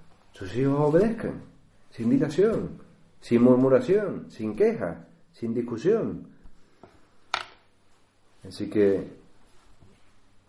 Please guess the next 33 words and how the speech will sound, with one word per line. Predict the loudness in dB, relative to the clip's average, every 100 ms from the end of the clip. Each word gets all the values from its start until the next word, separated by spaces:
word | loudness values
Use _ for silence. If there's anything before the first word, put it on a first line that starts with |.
| _ -6
todo | -2 4
padre | 6 8
o | 6
madre | 4 2 0
creyente | 0 -2 -2 -4
debe | -2 -2
de | -4
tener | -4 -4 -4
esto | -6 -8 -8 -10 -16 _ _ _
en | -4
mente, | 0 2 2 0
porque | -2 -2 2
ahí | 6 6
está | 4 0 0
la | 0
bendición | -2 -4 -6 -6 -6 -8 -16 _ _ -20 _ -14
del | -2 -2
Señor. | 0 -2 2 8 10
"Honra | 10 8 4 2
a |
tu | 0
padre | 2 2 2 0
y |
a | -2
tu | -2
madre", | -4 -4 -6 -8 -8
que | -8
es | -6
el | -8 -8
primer | -8 -6 -2 0 0
mandamiento | -2 -4 -2 -4 -4 -6 -6 -8 -8
con | -8 -8
promesa | -8 -8 -10 -12